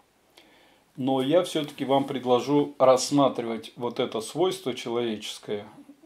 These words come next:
как созерцание. Поскольку, во-первых, уже затерто вот это понимание интуиции, во-вторых, ее взяли в сферу умственной деятельности,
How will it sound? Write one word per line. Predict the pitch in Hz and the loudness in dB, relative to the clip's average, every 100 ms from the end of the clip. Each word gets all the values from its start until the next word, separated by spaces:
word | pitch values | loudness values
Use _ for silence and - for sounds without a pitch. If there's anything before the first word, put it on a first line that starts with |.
| 302 | -4
как | - 131 - - | 0 0 0 -16
созерцание. | - 131 135 131 - 127 107 95 - _ _ _ _ _ _ _ | -6 -4 0 -2 2 2 2 -2 -16 _ _ _ _ _ _ _
Поскольку, | - 113 - 131 - 127 120 117 - | -6 -4 2 2 2 -4 -4 -6 -4
во-первых, | 131 135 139 123 117 - - | -4 0 2 2 -2 -8 -12
уже | 113 131 | -6 -4
затерто | 117 123 120 170 185 - 113 107 - - | 0 -2 0 0 0 0 -4 -4 -12 -14
вот | 117 110 | -12 -8
это | 117 - | -8 -8
понимание | 110 127 131 127 120 107 107 107 - | -8 -4 -2 -2 -2 -2 -6 -8 -10
интуиции, | 117 113 127 123 107 - - 113 143 _ | -10 -4 -4 -2 -6 -8 -12 -14 -16 _
во-вторых, | 127 113 - 123 143 139 - | -12 -10 -2 0 0 -4 -10
ее | 123 123 127 143 127 127 - _ - _ _ - | -8 -6 0 2 0 -4 -14 _ -20 _ _ -18
взяли | 107 143 139 123 120 - | -6 2 2 2 -2 -6
в | 127 - | -14 -16
сферу | - - - 139 127 120 - _ | -14 -12 0 2 2 -2 -6 _
умственной | 180 190 147 - 127 123 | -4 -2 -4 -2 0 0
деятельности, | 113 131 117 - 110 107 107 - 110 | 0 -2 -2 -4 -8 -8 -8 -12 -14